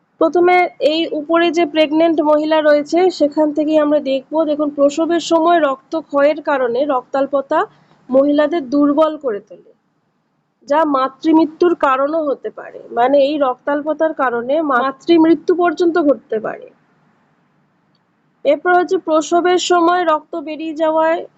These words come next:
মহিলাদের রক্তাল্পতা হতে পারে, যা তিন থেকে চার মাস পরে তাদের শিশুদেরও রক্তাল্পতার সম্ভাবনা বাড়িয়ে তোলে। এটা ল্যাকটেটিং মায়েদের ক্ষেত্রে।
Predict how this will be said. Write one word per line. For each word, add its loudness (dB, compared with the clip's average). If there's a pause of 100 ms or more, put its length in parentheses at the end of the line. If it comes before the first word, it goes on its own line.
(320)
মহিলাদের 2
রক্তাল্পতা -2
হতে 0
পারে, -2
যা 0 (120)
তিন -2
থেকে -4
চার 0
মাস -2
পরে 2
তাদের 0
শিশুদেরও -2
রক্তাল্পতার -4
সম্ভাবনা -2
বাড়িয়ে -2
তোলে। -20 (600)
এটা -2
ল্যাকটেটিং -6
মায়েদের -2
ক্ষেত্রে। -8